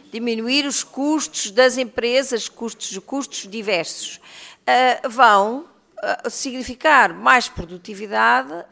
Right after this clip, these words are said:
e, portanto, são essas que vão permitir aumentar os salários.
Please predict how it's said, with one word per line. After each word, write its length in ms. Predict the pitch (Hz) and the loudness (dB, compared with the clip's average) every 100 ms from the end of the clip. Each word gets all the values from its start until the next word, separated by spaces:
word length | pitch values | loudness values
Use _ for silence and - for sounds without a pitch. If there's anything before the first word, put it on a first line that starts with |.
| - | -4
e, 100 | 339 | -4
portanto, 800 | 240 214 226 208 196 - 240 - | -4 -6 -2 -2 -2 -12 -12 -16
são 260 | - 269 220 | -4 0 2
essas 240 | 202 214 | 0 -2
que 80 | 202 | -6
vão 140 | 233 202 | -8 -6
permitir 580 | 196 185 175 214 226 - - _ | -10 -14 -12 -10 -10 -12 -20 _
aumentar 440 | 202 196 185 226 214 | 0 0 -2 0 0
os 100 | - | -2
salários. 500 | 151 135 - - | -6 -6 -8 -14